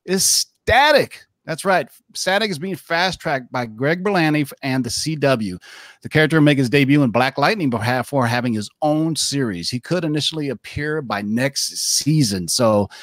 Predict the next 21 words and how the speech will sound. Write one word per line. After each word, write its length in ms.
uh, 340
obviously, 640
uh, 200
Static 440
was 140
a 60
very 320
popular 400
character 400
when 80
it 80
came 200
out, 140
part 160
of 60
the 60
Milestone 520
Comics 400
with 140
all 260
African-American, 1080